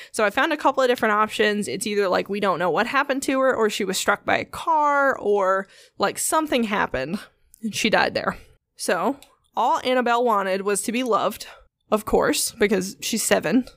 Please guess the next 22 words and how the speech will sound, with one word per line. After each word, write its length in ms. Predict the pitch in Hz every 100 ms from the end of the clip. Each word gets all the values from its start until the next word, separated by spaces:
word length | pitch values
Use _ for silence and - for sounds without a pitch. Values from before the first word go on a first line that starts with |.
| _ _ _
So 240 | - - 220
these 220 | 226 220
two 160 | 311 330
nurses 500 | 233 208 196 175 196
were 120 | 196
like, 240 | 185 - -
"Oh, 220 | 339 370
honey, 320 | 359 330 294
sweetie, 360 | 277 302 311 247
we 220 | 214 311
will 180 | 277 220
love 220 | 254 285
you. 340 | 254 220 190 196
No 180 | 262 294
problem. 480 | 294 269 220 202 190
You 160 | 240
can 180 | 294 269
stay 300 | 262 240 247
in 120 | 262
this 180 | 240 226
doll 640 | 196 196 196 202 220 - _
forever." 720 | - 196 175 175 - -